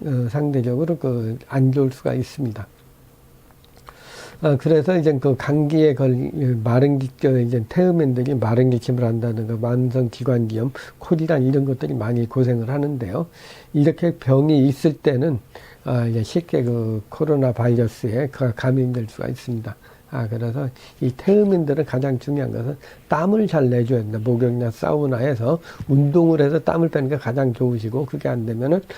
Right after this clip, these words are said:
목욕이나 사우나에서 땀을 좀 잘 빼주면은,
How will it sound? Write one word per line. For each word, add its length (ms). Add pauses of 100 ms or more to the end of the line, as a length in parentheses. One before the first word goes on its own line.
(200)
목욕이나 460
사우나에서 400
땀을 280
좀 160
잘 280
빼주면은, 640